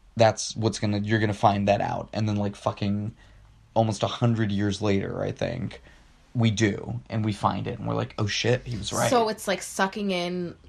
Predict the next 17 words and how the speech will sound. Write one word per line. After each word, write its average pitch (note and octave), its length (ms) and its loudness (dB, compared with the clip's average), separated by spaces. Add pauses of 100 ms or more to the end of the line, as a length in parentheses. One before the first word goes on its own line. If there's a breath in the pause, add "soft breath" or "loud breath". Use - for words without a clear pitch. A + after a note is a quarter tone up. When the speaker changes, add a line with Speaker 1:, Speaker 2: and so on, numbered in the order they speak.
(180)
Speaker 2:
light? D#3+ 480 -6 (640 loud breath)
Speaker 1:
And A#2+ 160 6
as C3 280 6
it's B2+ 140 -4
sucking G#2+ 320 4
in G2+ 80 4
the G2 100 2
light, G2 360 4 (120)
it's - 200 -4
doing C#3+ 420 0
that G#2+ 240 2
because G2+ 300 -2
it's F#2 120 -4
curved, - 600 -2
right? A2 160 0
It's G#2 180 -4
a, G2+ 80 -6